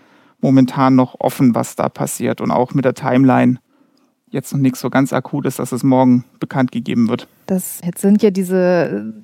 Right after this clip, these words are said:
Speaker 2: Q vier Zahlen auch, äh, neben dem Rückblick immer ein, äh, beliebter Moment, um mal ein bisschen nach vorn zu schauen und mal ein bisschen die Prognose zu wagen für das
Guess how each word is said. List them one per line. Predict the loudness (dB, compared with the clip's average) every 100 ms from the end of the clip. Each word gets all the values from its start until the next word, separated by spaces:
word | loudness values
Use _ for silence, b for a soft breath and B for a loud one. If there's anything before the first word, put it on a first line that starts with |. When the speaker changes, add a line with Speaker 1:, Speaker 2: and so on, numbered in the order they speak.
| _
Speaker 2:
Q | -18
vier | -6 2 2
Zahlen | 4 4 4 2
auch, | 2 2 2
äh, | 2
neben | 4 4 4
dem | 4 4
Rückblick | 2 2 0 0 0 0
immer | 0 2 0
ein, | 0 -2
äh, | -2 -2
beliebter | 0 2 0 2 2 4 2
Moment, | 2 2 2
um | 2
mal | 2 2
ein | 2
bisschen | 0 0 0
nach | 0
vorn | -2 0 2 0
zu | -4
schauen | -2 2 2
und | 2
mal | -2 -4
ein | -4
bisschen | -4 -4
die | -4
Prognose | -4 -2 0 0 -2
zu | -4 0
wagen | 0 0
für | -2 -2
das | -2 -4